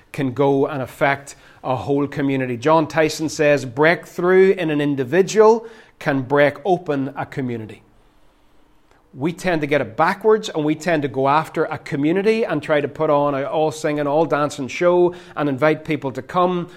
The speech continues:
whereas Jesus went after one person. And once that one person had sat at his feet and got discipled back into the community,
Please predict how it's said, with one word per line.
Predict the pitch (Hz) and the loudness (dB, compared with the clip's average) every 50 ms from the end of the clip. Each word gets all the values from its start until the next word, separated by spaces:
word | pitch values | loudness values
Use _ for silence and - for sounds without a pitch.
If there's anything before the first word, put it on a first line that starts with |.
| - - - _ | -20 -20 -14 _
whereas | - 143 143 139 139 135 131 135 135 131 117 - - - - - - 143 | -2 0 2 2 2 2 0 0 0 -2 -6 -8 -12 -12 -14 -16 -10 -4
Jesus | 135 156 165 135 135 131 113 | -2 -2 -2 -2 -4 -6 -6
went | 127 139 139 123 | -6 -4 -4 -2
after | 131 131 131 123 - - 131 123 123 | -2 -2 -2 -4 -4 -4 -4 -4 -4
one | - 165 127 120 131 156 165 | -6 -8 -8 -6 -6 -6 -6
person. | 156 - 180 156 139 - - 117 110 104 107 117 - _ _ _ _ _ - | -6 -6 -6 -6 -6 -8 -10 -12 -12 -12 -16 -20 -20 _ _ _ _ _ -12
And | 131 120 | -10 -6
once | 120 139 135 135 | -6 -6 -6 -6
that | - 139 123 123 | -6 -6 -6 -6
one | 127 120 143 156 156 | -6 -6 -6 -6 -4
person | - - 160 147 - - 135 123 117 113 - - - | -4 -4 -4 -4 -4 -8 -8 -8 -10 -10 -14 -18 -10
had | - - 131 117 | -6 -6 -4 -4
sat | - - - - 139 147 151 | -6 -4 -2 0 0 0 0
at | 139 160 139 | -2 -4 -4
his | 135 127 - | -6 -6 -8
feet | - - - 170 143 127 - | -8 -6 -4 -4 -4 -4 -6
and | 156 147 127 | -8 -10 -6
got | 120 131 127 123 - | -4 -4 -6 -6 -8
discipled | 175 - - 170 160 151 135 - 123 120 113 - - - - - - - | -12 -8 -4 -2 -2 -2 -2 -4 -4 -6 -6 -8 -14 -20 -20 -20 -6 -2
back | 147 147 151 151 - | 0 0 0 0 0
into | 143 135 127 127 | -2 -2 -2 -4
the | 123 120 | -6 -8
community, | - 139 127 127 135 139 131 120 123 117 110 113 | -8 -8 -6 -4 -4 -4 -6 -6 -6 -8 -8 -10